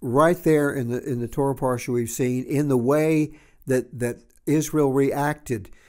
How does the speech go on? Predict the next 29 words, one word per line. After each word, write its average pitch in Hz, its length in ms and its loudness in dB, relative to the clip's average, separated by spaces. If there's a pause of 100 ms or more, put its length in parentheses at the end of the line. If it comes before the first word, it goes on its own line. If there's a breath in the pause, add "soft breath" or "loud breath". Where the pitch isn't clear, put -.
(200 soft breath)
They 139 160 2
did 151 320 2
as 175 380 2
they 175 160 2
were 160 180 2
instructed. 143 600 -2
They 123 140 0
were 127 140 0
instructed 156 580 -4
in 131 140 2
how 143 300 0
to 139 180 -2
do 135 280 0
the 123 120 0
right 123 280 0
thing. 113 460 -4 (320 loud breath)
They 139 120 4
were, 131 240 0
they 131 200 0
were 127 160 0
shown 151 540 0 (280)
Hashem's 139 560 -2
mercy. 135 560 0 (520 loud breath)
They 127 120 2
were 120 140 -2
shown 143 440 2
the 131 120 4
way 160 640 4 (180)
to 135 560 0